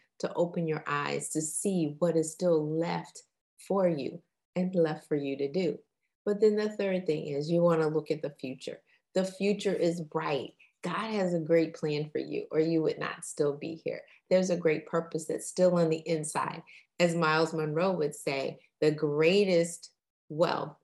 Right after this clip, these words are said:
is found in the graveyards, because there are many dreams that die." Don't allow your dream to die. Let God then give you the strength and the restoration and the push to continue to move forward. He says, "Your latter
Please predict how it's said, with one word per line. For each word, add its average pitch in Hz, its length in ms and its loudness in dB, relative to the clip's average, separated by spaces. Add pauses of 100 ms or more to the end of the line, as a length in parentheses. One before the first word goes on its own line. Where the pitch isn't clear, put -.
is 170 200 -2
found 156 340 0
in 156 100 2
the 156 80 2
graveyards, 156 680 0
because 170 320 0
there 160 140 6
are 151 40 2
many 165 340 0
dreams 151 400 -4
that 151 180 0
die." 135 440 -6 (400)
Don't 180 280 4
allow 156 360 2
your 151 200 2
dream 139 380 -6
to - 140 -8
die. 135 360 -8 (300)
Let 165 300 2
God 151 480 -2
then 135 340 -2 (320)
give 175 260 2
you 180 140 2
the 143 120 2
strength 180 520 -2
and 143 140 0
the 143 80 -4
restoration 156 840 0
and 139 160 -2
the - 120 -10 (180)
push 165 400 2 (320)
to 156 120 2
continue 165 560 0
to 156 100 4
move 147 280 0
forward. 139 420 -2 (240)
He 190 120 4
says, 175 320 4
"Your 143 160 2
latter 190 580 0